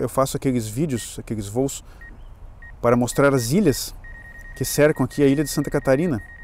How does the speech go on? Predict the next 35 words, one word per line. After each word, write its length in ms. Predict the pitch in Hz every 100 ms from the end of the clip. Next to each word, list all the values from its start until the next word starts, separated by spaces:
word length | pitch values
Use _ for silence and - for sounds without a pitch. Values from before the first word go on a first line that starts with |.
| - -
Opa, 200 | - - - - - - - - -
parou. 440 | 104 90 87 - 208 - - - - - - - - - - - - - - - -
Ó, 140 | 87
aqui 180 | 85 110
ele 100 | 110
não 140 | 127
vai 120 | 147
pra 120 | 156 226
frente. 440 | - 107 - - - - - - - - - - - - - - - -
Aí 140 | - 120
imaginem, 500 | 143 143 120 110 104
né? 200 | 113 -
Não 220 | 143 226
é 40 | 277
possível 420 | 294 - 254 190
ir 140 | 175
na 120 | 165 143
Ilha 160 | 139
do 80 | 135
Campeche 480 | - 127 135 127 -
voando. 540 | 113 131 123 113 98 - - - - - - -
Não 140 | - 208
é 60 |
possível 560 | 226 180 - 220 175 123 - - - - -
ir 160 | - 135
na 140 | 139
Ilha 180 | 131 143
do 80 | 135
Xavier 520 | - 117 120 127 131
voando, 400 | 120 123 127 117
ou 100 | 104
então 180 | 107 120
nas 220 | 120 113
Ilhas 220 | 120 127
Guarazes. 760 | 113 117 101 123 123 107 - -